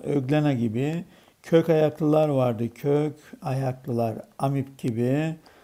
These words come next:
Sporlar vardı. Sporlar, plazmodium, sıtma mikrobu gibi.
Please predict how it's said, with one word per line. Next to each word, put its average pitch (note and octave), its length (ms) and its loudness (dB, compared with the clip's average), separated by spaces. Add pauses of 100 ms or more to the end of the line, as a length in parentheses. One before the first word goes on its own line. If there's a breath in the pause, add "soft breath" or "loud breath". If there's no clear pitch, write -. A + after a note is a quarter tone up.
(120)
Sporlar E3 720 4
vardı. C#3 800 0 (420 soft breath)
Sporlar, C3+ 880 -2
plazmodium, C3 680 -2
sıtma - 380 -8
mikrobu C3+ 480 -8
gibi. C#3+ 420 -2